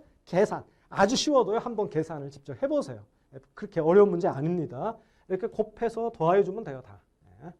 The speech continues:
이게 이제 일종의 시나리오 분석법입니다. 자, 기대 수익률을 측정하는 방법이 바르게 연결된 거.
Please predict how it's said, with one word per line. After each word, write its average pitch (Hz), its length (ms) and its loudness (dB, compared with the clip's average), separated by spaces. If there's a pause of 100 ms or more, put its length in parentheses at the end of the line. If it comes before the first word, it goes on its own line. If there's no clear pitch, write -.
(640)
이게 240 160 0
이제 202 180 0
일종의 160 600 0
시나리오 247 400 2
분석법입니다. 131 760 -14 (1800)
자, 180 320 4
기대 262 360 4
수익률을 254 760 0
측정하는 262 580 0
방법이 214 540 2
바르게 208 380 6
연결된 170 480 2
거. 117 160 -18